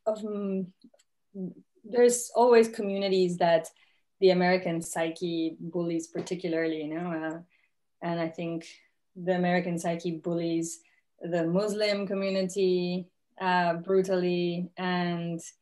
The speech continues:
in a different way, the, the next door neighbors, which is Mexico, you know? And I think Me-, Mexicans have, um,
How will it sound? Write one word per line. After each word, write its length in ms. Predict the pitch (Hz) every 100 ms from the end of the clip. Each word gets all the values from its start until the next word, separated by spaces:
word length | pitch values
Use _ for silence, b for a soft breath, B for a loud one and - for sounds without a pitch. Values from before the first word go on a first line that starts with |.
| _ _ _ _ _
in 180 | 196 190
a 80 | 185
different 560 | 175 262 262 262 240 202
way, 640 | 202 190 185 185 180 180 175
the, 520 | 170 165 160 160 151
the 80 | 170
next 260 | 170 165 -
door 160 | 160
neighbors, 680 | 160 175 175 156 143 165 -
which 280 | 165 160 -
is 360 | 165 175 - -
Mexico, 560 | 180 175 185 170 160 160
you 80 | 170
know? 80 | 185
And 220 | 170 160
I 60 | 165
think 200 | 180 175
Me-, 120 | 175
Mexicans 640 | 190 190 202 196 190 180
have, 360 | 190 175 170 175
um, 500 | 165 165 165 165